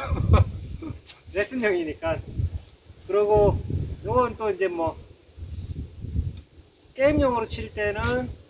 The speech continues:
이렇게 풀잡으로 씁니다. 근데 요거는 이제 파이어 스트로-, 파이어 스트로크, 어, 화이트.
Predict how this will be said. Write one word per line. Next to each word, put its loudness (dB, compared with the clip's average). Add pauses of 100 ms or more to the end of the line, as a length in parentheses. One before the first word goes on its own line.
이렇게 0 (240)
풀잡으로 6
씁니다. -4
근데 0 (640)
요거는 0
이제 2
파이어 6
스트로-, -2 (300)
파이어 8
스트로크, -4 (960)
어, -4
화이트. 2